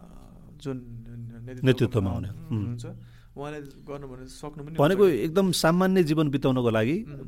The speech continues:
Speaker 2: हरेक महिना आम्दानी गर्ने
Speaker 1: आम्दानी गर्ने
Speaker 2: आधार बनोस्।
Speaker 1: अ, आफ्नो फ्यामिली हेर्न
Speaker 2: सर्भाइभल,
Speaker 1: अ,
Speaker 2: मतलब यहाँ बसेर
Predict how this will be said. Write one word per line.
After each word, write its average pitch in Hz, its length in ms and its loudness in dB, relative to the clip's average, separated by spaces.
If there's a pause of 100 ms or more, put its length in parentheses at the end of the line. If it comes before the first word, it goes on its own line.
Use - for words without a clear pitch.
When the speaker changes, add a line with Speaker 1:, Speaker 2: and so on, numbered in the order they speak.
(160)
Speaker 2:
हरेक 143 400 4
महिना 135 300 4
आम्दानी 120 460 0
गर्ने 110 400 0 (200)
Speaker 1:
आम्दानी 135 400 -6
गर्ने 135 380 -4 (180)
Speaker 2:
आधार 127 260 8
बनोस्। 107 300 0
Speaker 1:
अ, 117 40 -6
आफ्नो 127 320 -6
फ्यामिली 127 480 -6 (460)
हेर्न 123 120 -6
Speaker 2:
सर्भाइभल, 160 680 10
Speaker 1:
अ, 127 180 -2
Speaker 2:
मतलब 165 320 2
यहाँ 185 160 8
बसेर 175 320 6